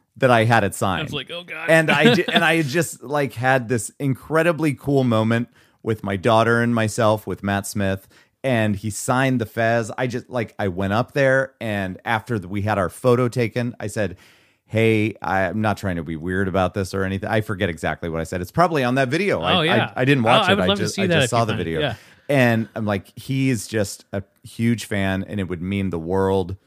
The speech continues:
Speaker 1: to him." I'm paraphrasing, I'm
Speaker 2: Yeah.
Speaker 1: sure. I probably talked forever. "But if you would sign this for him." He was like, "Yeah,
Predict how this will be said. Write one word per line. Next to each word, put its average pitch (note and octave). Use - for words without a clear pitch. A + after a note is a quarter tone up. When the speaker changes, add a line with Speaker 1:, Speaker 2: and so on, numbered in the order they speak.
Speaker 1:
to G2
him." E2
I'm F#2
paraphrasing, D#2
I'm D#2
Speaker 2:
Yeah. A2+
Speaker 1:
sure. D#2+
I D#2
probably D#2+
talked D#2
forever. D#2
"But G#2+
if G2+
you G2
would F2+
sign E2+
this C#2
for D#2
him." D2
He F2+
was A2
like, G2+
"Yeah, C3